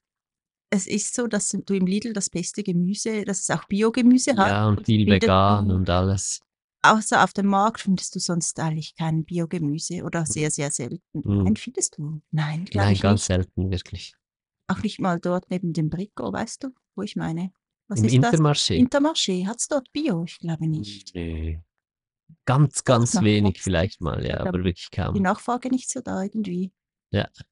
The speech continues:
Speaker 1: Ähm, ja, im Bioladen halt, aber das kannst,
Speaker 2: Ja,
Speaker 1: das ist
Speaker 2: das ist so
Speaker 1: zu
Speaker 2: teuer.
Speaker 1: teuer.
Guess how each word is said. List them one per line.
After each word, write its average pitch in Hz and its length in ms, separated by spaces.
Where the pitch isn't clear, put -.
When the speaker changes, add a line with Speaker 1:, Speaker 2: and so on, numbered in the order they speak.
Speaker 1:
Ähm, 202 640
ja, 196 100
im 202 80
Bioladen 233 580
halt, 185 200
aber 165 100
das 156 160
kannst, - 420
Speaker 2:
Ja, 113 100
Speaker 1:
das 107 180
ist 90 160
Speaker 2:
das 98 180
ist 101 140
so 113 80
Speaker 1:
zu 95 80
Speaker 2:
teuer. 107 180
Speaker 1:
teuer. 151 320